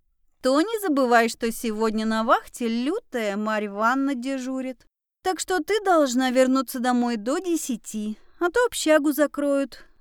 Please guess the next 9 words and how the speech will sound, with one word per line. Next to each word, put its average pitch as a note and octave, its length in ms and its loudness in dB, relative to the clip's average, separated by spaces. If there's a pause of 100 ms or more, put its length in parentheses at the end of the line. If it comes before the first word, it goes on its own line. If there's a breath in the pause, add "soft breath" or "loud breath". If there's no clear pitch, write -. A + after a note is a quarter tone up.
Назидательный A3 1000 0
Иркин F#3+ 400 -8
тон E4+ 320 2
перешёл C4+ 420 -4
в A#3 40 -12
хихиканье. D#3+ 920 -10 (840)
«Залушок F#4 840 0
ты C4+ 200 -4
мой!» A#3+ 440 -2